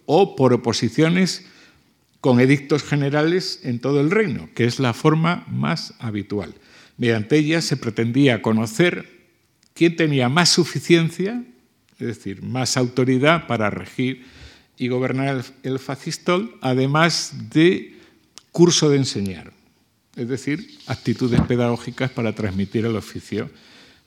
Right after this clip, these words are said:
a los niños. Y pasamos a los tañedores, los organistas. El organista es el tañedor más apreciado en este sistema que estoy describiendo.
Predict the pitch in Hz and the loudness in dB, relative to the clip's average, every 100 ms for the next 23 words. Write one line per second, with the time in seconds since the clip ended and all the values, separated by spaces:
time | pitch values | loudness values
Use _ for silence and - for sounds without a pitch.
0 | _ _ _ 101 104 95 110 76 - - | _ _ _ -6 -6 -4 -4 -4 -10 -16
1 | - _ - _ _ _ _ _ _ _ | -20 _ -20 _ _ _ _ _ _ _
2 | _ _ _ - 131 139 196 196 185 160 | _ _ _ -6 0 2 2 0 0 -2
3 | - 165 156 170 160 92 82 - - - | 0 2 4 6 6 4 -2 -6 -12 -4
4 | 131 143 143 156 160 - - - - - | 0 2 4 8 8 6 0 -10 -10 -4
5 | 117 123 131 143 175 - 190 156 - - | -2 -2 -2 -2 -2 -4 -4 -6 -10 -20
6 | - _ - 127 170 143 139 123 143 165 | -20 _ -6 -2 -2 0 2 6 6 6
7 | 123 123 120 - 131 - 104 - 127 131 | 4 2 0 0 -4 -4 -6 2 4 4
8 | 127 113 - - 104 - - - 110 - | 4 2 0 -2 -4 -6 -14 -8 -6 -2
9 | 127 127 123 110 - 113 113 - 92 92 | -2 0 -2 -6 -6 -4 -4 -6 -8 -8
10 | 87 73 80 | -8 -12 -16